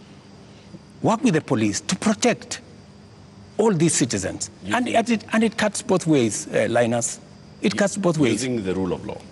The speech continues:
Speaker 1: Absolutely.
Speaker 2: Let me take you to just step by step
Speaker 1: Absolutely,
Speaker 2: on
Speaker 1: the rule
Speaker 2: what
Speaker 1: of
Speaker 2: the
Speaker 1: law.
Speaker 2: rule of law says. The rule of law requires the police to investigate a matter,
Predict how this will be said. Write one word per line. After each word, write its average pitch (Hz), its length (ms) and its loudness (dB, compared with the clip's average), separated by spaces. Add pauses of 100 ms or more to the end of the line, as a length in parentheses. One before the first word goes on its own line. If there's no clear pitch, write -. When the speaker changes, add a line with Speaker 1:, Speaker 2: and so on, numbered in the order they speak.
(500)
Speaker 1:
Absolutely. 247 640 0
Speaker 2:
Let 101 120 -2
me 123 120 -2
take 110 260 -4
you 92 60 -4
to 80 280 -8 (200)
just - 440 -10
step 170 120 -6
by 190 140 -4
step 226 180 0
Speaker 1:
Absolutely, 208 480 2
Speaker 2:
on - 80 0
Speaker 1:
the 165 80 2
rule 226 100 2
Speaker 2:
what 208 80 4
Speaker 1:
of 175 60 2
Speaker 2:
the 165 80 0
Speaker 1:
law. 175 100 4
Speaker 2:
rule 98 80 -2
of 78 100 -10
law 85 140 -4
says. - 420 -14 (500)
The 104 100 -2
rule 170 160 2
of 113 120 -4
law 95 300 2
requires 87 540 -4
the - 80 -14
police - 640 -8 (640)
to 82 80 -10
investigate 82 640 -6
a 78 40 -12
matter, - 360 -14